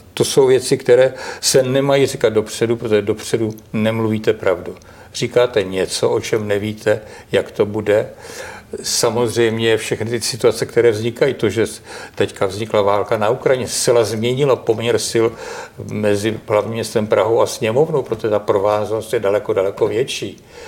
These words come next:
Takže já si myslím, že toto je otázka, na kterou je poctivé odpovídat v okamžiku,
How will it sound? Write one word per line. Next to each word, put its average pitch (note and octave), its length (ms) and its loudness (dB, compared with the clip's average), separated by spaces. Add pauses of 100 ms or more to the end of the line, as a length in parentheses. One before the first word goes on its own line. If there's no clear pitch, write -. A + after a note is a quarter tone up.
(260)
Takže G#2+ 560 2 (580)
já G#2 440 0
si - 200 -4
myslím, A2 600 -4
že G2+ 340 2 (760)
toto A#2 260 0
je C#3 80 8
otázka, G#2 1080 0
na G2 140 -2
kterou G2+ 560 -2 (760)
je A2+ 480 0 (100)
poctivé C#3 540 2
odpovídat A2+ 480 0
v - 80 -8
okamžiku, G#2+ 800 -4